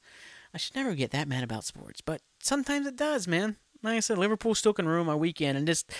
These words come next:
the crew just being that fucking predictable is the problem. Uh, goddamn. What else am I watching?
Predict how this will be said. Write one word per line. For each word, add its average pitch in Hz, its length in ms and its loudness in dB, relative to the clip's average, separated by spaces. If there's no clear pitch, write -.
the 214 80 0
crew 262 340 0
just 143 340 -4
being 139 220 0
that 127 220 -2
fucking 117 580 -10
predictable 120 640 -6
is - 80 -18
the - 80 -20
problem. 73 420 -14
Uh, 117 480 -2
goddamn. 101 540 -14
What 240 160 -4
else 175 160 0
am 110 80 -10
I 80 80 -14
watching? - 400 -14